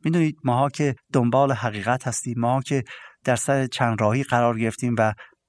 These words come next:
حیرانیم که کدوم راه را انتخاب کنیم، بایستی به این موضوع همیشه توجه داشته باشیم که ما بایستی به ثمرات تعلیمات گوش بدهیم، نه فقط حرفا، بلکه ببینیم نتیجه، ثمره آن مذهب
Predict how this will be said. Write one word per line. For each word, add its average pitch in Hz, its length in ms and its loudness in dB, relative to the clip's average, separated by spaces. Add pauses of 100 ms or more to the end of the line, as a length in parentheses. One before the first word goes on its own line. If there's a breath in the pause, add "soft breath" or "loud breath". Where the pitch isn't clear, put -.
(120)
حیرانیم 127 520 2
که 123 180 -10
کدوم 147 320 0
راه 120 220 2
را 104 120 2
انتخاب 104 420 -4
کنیم، 139 200 -2 (320 loud breath)
بایستی 190 360 0
به 156 60 0
این 165 120 2
موضوع 135 320 0
همیشه 120 320 -2
توجه 151 400 0
داشته 95 300 -6
باشیم 95 300 -12 (500)
که 151 120 -2
ما 175 380 2 (160)
بایستی 147 560 0
به 147 140 -2
ثمرات 143 800 2 (360)
تعلیمات 104 560 0
گوش 107 220 -4
بدهیم، 87 360 -10 (760)
نه 160 120 2
فقط 135 320 0 (140)
حرفا، 98 500 -4 (360 loud breath)
بلکه 185 240 2
ببینیم 185 300 2
نتیجه، 156 640 -2 (340 loud breath)
ثمره 175 720 2 (180 soft breath)
آن 143 180 2
مذهب 127 380 0